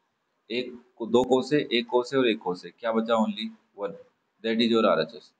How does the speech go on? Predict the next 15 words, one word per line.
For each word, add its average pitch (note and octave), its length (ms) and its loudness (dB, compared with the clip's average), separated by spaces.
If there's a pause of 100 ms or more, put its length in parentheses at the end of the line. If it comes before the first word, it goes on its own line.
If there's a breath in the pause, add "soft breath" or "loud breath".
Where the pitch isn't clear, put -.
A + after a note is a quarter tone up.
(480)
अब B2+ 80 -4
सोचो C3+ 240 2
कोई C3 180 4
बच्चा B2+ 240 2
ऐसे A#2 200 -2
करता F2+ 340 -2 (340)
cos G#2 200 -10
A G#2 140 4
के G#2 240 2
into G#2 260 -6
sec F#2+ 320 -8
A G2+ 140 -6
into G#2+ 280 -14
tan E2+ 220 -4
A, - 80 -20